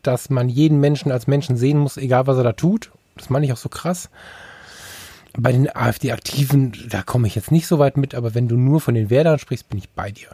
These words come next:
Da muss man ein bisschen vorsichtig sein. So, das war jetzt auch rausgerotzt, ne, aus der Erinnerung eines, äh, eines Vortrags, den ich heute gehört habe. Ich wollte damit auch nur sagen,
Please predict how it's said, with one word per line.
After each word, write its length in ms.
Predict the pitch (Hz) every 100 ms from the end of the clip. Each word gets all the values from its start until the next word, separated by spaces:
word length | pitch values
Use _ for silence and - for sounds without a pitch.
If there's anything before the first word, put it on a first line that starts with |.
| - -
Da 80 |
muss 200 | 117 104
man 80 | 113
ein 40 | 113
bisschen 200 | 117 98
vorsichtig 480 | 113 101 104 -
sein. 200 | 104 - - _
So, 160 | - 113 - 135
das 140 | 143 120
war 100 | 180
jetzt 120 | 175
auch 160 | 113 110
rausgerotzt, 760 | 127 - 107 87 - - -
ne, 260 | 117 139 -
aus 140 | 131
der 100 | 127
Erinnerung 360 | 120 139 131 131
eines, 480 | 120 117 110 - -
äh, 240 | 120 107 113 _ _
eines 200 | - 123
Vortrags, 480 | - 190 190 175 -
den 100 | 151
ich 120 | 131
heute 160 | 139 127
gehört 200 | 120 120
habe. 80 | 113
Ich 120 | -
wollte 180 | 120 113
damit 160 | 120
auch 100 | 98
nur 120 | 110 117
sagen, 380 | 113 113 117